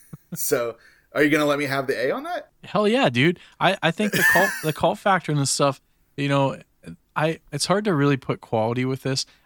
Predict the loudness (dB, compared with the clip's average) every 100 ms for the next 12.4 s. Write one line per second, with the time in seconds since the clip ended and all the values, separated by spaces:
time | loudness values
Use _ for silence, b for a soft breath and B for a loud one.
0 | -12 -4 -4 -4 -6 -2 0 0 -2 -4
1 | -2 0 0 0 -2 0 -4 -2 -4 -2
2 | -4 -4 -4 -6 -6 b b -14 -10 -6
3 | -4 -4 -6 -6 -6 -4 -6 -8 _ _
4 | _ _ -4 -2 2 2 2 0 -2 0
5 | -2 -2 -6 _ _ -6 0 4 4 4
6 | 2 2 -4 -2 -2 -2 -2 -6 -4 -4
7 | -2 -2 -2 -4 -6 -8 -6 -6 -6 -8
8 | -10 -14 _ -4 -4 _ _ _ _ -8
9 | -6 -6 -10 -14 _ _ _ _ _ -10
10 | -4 0 2 2 2 2 0 -2 0 0
11 | 0 -4 -2 -4 0 0 -2 -6 -6 -6
12 | -6 -6 -8 -14